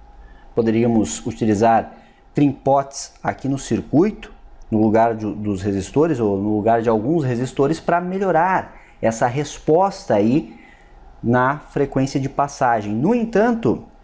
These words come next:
é interessante que tenha acontecido essa divergência aqui na prática, que eu posso trazer uma outra solução para vocês. Vamos supor que você já tem um filtro aí montado e a resposta dele não seja exatamente a que você precisa na prática,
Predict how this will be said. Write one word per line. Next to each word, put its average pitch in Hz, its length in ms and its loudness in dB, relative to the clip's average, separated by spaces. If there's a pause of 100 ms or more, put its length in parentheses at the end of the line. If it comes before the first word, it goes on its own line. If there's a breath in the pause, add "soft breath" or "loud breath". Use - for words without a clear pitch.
(760 soft breath)
é 143 80 4
interessante 180 560 0
que - 80 -8
tenha 165 160 2
acontecido 139 920 0 (140)
essa 117 320 0
divergência 120 800 0
aqui 117 140 -6
na 107 140 -2
prática, 160 420 -4
que 185 400 -4
eu 135 120 2
posso 151 300 -2
trazer 151 260 2
uma 175 120 2
outra 175 300 2
solução 190 580 0
para 139 140 0
vocês. 127 720 0 (460 soft breath)
Vamos 160 240 2
supor 165 300 0
que 156 60 -8
você 156 240 -2
já 143 140 2
tem 151 200 2
um 165 100 2
filtro 160 560 2
aí 127 280 2
montado 143 920 2 (320 loud breath)
e 120 260 4
a 117 60 6
resposta 131 560 -2
dele 139 160 2
não 151 160 2
seja 160 260 2
exatamente 156 960 0
a 147 40 -2
que 143 100 -4
você 131 240 -2
precisa 139 400 0
na 127 160 0
prática, 139 460 -4